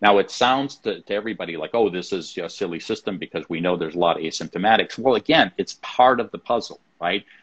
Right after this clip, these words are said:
So the reality is that, you know, in general, most students are going to be prompted on a daily basis. You know, we're testing the system out right now, saying, "How do you feel today?" And if you don't, if you answer yes to any of the questions,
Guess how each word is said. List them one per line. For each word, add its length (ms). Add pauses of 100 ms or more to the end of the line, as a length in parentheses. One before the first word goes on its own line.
So 120
the 120
reality 500
is 140
that, 320
you 120
know, 220
in 160
general, 720
most 260
students 360
are 120
going 360
to 100
be 140
prompted 520
on 160
a 40
daily 340
basis. 500
You 80
know, 60
we're 120
testing 380
the 120
system 380
out 200
right 200
now, 340 (200)
saying, 260
"How 200
do 60
you 120
feel 280
today?" 320 (100)
And 120
if 180
you 80
don't, 340
if 140
you 80
answer 340
yes 280
to 100
any 140
of 60
the 80
questions, 640